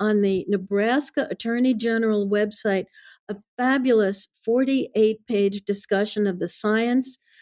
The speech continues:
behind the use of ivermectin and hydroxychloroquine and disputing the federal agencies, showing that they were, um,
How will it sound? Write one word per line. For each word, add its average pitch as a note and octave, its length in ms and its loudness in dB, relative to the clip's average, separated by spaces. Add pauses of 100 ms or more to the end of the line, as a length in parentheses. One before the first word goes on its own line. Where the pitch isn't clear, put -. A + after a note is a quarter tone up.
(160)
behind A3+ 560 2
the B3 80 2
use A3 220 0
of G3+ 60 -4
ivermectin F#3+ 640 0
and F#3+ 80 -2
hydroxychloroquine G3 1160 -2 (440)
and A#3+ 160 2
disputing B3+ 880 2
the G#3+ 80 -2
federal G#3 560 0
agencies, G#3 880 2 (160)
showing B3+ 560 2
that G3+ 240 0
they G3+ 160 4
were, F#3 560 0
um, F#3 400 0